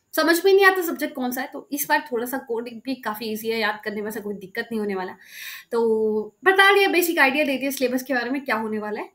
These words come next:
तो हम स्टार्ट करते हैं जल्दी, मैं आपके सिलेबस को स्टार्ट करने वाली हूँ एक आध दिन में, और ख़त्म भी हम जल्दी कर देंगे। तो थोड़ा सीरियस होके पढ़ना है इस बार,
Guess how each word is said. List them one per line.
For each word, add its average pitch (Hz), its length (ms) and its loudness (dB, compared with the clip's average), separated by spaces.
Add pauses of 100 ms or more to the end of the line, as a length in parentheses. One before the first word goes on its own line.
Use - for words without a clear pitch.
(180)
तो 208 580 -4 (180)
हम 311 140 2
स्टार्ट 311 300 2
करते 311 280 2
हैं 294 80 4
जल्दी, 269 340 2
मैं 262 100 0
आपके 247 200 -4
सिलेबस 247 320 -4
को 262 100 -6
स्टार्ट 240 280 -6
करने 247 220 -2
वाली 226 200 -4
हूँ 285 80 -2
एक 240 200 -4
आध 214 100 0
दिन 214 140 -4
में, 220 240 -8 (480)
और 233 280 -2
ख़त्म 330 360 4
भी 370 80 10
हम 339 140 8
जल्दी 277 260 2
कर 247 160 2
देंगे। 226 300 -6 (440)
तो 233 260 -2
थोड़ा 262 140 0
सीरियस 294 440 0
होके 320 180 -2
पढ़ना 240 320 -4
है 254 80 -2
इस 277 180 -8
बार, 330 200 -6